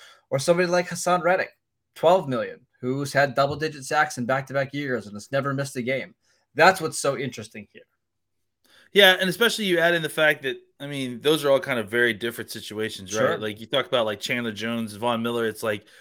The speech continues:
Speaker 2: when do those guys hit, hit a wall? With guys like Reddick, I think actually Gregory is closer probably to a Reddick situation, right? Where, you know, y-, a, a physical specimen with a potential upside that just waited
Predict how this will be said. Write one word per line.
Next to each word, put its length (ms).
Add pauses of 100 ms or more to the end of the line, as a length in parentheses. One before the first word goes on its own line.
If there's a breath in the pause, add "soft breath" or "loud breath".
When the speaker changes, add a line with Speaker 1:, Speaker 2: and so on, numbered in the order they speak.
(200 loud breath)
Speaker 2:
when 160
do 60
those 220
guys 400
hit, 180
hit 160
a 60
wall? 420 (220 soft breath)
With 160
guys 260
like 240
Reddick, 460
I 80
think 300 (120)
actually 300
Gregory 480
is 80
closer 460
probably 320
to 320
a 80
Reddick 320
situation, 680
right? 320
Where, 420
you 120
know, 140
y-, 340
a, 60 (420)
a 180
physical 760
specimen 720
with 160
a 40
potential 600
upside 460 (420 soft breath)
that 160
just 260
waited 580